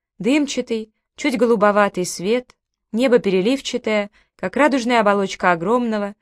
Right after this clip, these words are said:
самого синего глаза, и чистейшая зелень прибранного скверика возле уютной округлой церкви всех скорбящих, куда Анна Фёдоровна изредка захаживала. Она пошла медленно и вольно,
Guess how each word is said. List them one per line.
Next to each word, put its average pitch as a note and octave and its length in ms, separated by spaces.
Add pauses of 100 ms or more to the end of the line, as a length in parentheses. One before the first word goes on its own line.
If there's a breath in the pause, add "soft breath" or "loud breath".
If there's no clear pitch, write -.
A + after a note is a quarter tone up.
(220)
самого C#4+ 380
синего A3 400
глаза, F3 480 (600 soft breath)
и - 60
чистейшая C4+ 600
зелень G#3 480
прибранного F#3 520
скверика A3 640 (320 soft breath)
возле F#3 260
уютной B3 400
округлой G3 400
церкви A3 420
всех F3+ 240
скорбящих, F3 800 (320 soft breath)
куда F#3+ 240
Анна F3+ 160
Фёдоровна G3+ 560
изредка F#3 360
захаживала. F3 680 (1120)
Она E4 200
пошла D#4+ 340
медленно B3 560
и G#3+ 40
вольно, C4 560